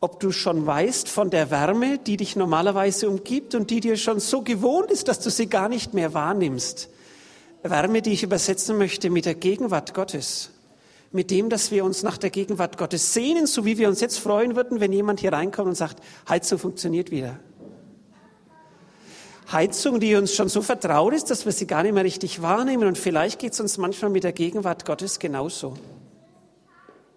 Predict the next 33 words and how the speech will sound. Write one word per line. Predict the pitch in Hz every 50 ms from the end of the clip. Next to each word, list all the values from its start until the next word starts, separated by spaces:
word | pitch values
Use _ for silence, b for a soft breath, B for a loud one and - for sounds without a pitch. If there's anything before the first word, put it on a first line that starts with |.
| _ _ _ _ _ _ _ _ _ _ _ _ _ _ _ _ _ _ _ - -
"Ich | - -
will | 185 175
von | 160 - - 208 208
deiner | 208 170 160 160
Liebe | 147 185 254 294 277
singen", | 226 - - 170 135 131 117 117
das | 123 160 - -
haben | - 170
wir | - 196
gerade | 196 147 135 131 135 170
gesungen. | 170 170 190 190 - - - 285 339 277 180 139 147 143 - B B B B B B B B B B B B B
Das | - -
ist | - -
der | -
Kern | - - - 151 151 165 156
dessen, | 170 160 - - 190 143
worum | 139 147 147
es | 127 - - -
geht, | - 160 160 190 196 - -
wenn | 160 147
wir | 143 139
über | 139 143 139
Beten | - - 180 220 - - 208
und | 180 165 - -
Dienen | 226 269 277 247 220 196
reden, | 185 185 180 175 175 165
denn | 156 151 143
sonst | 135 - 180 175 - -
rutschen | 196 196 - - 190 165
wir | 160
sehr | 151 - 185 190
schnell | 185 - - 175 156
ab | - 180 180 -